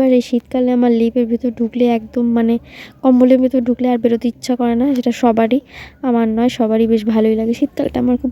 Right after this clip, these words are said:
প্রিয় কাল, যেটা আমার ভীষণ ভালো লাগে। আর এখানে করছি গরম গরম দুধ চা। আমার বর দুধ চা খায় না, কিন্তু তাও আমার জন্য খায়। মানে, আমি যেহেতু র চা খেতে একদমই পছন্দ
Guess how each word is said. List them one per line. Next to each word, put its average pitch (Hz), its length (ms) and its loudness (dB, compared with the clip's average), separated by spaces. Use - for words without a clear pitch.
প্রিয় 247 260 4
কাল, 262 120 -4
যেটা 240 180 -2
আমার 240 200 -2
ভীষণ 240 320 0
ভালো 254 220 2
লাগে। 254 140 -2
আর - 120 -6
এখানে 233 200 -4
করছি 233 220 -2
গরম 226 200 2
গরম 233 160 2
দুধ 233 160 2
চা। 262 120 -2
আমার 240 220 4
বর 226 220 -2
দুধ 214 220 -6
চা 214 80 -2
খায় 226 260 0
না, 226 60 0
কিন্তু 220 260 -2
তাও 226 220 0
আমার 214 220 0
জন্য 214 160 -4
খায়। 226 320 0
মানে, 220 240 0
আমি 226 160 2
যেহেতু 247 240 2
র - 20 0
চা 233 80 -2
খেতে 220 200 -2
একদমই 254 300 2
পছন্দ 254 360 0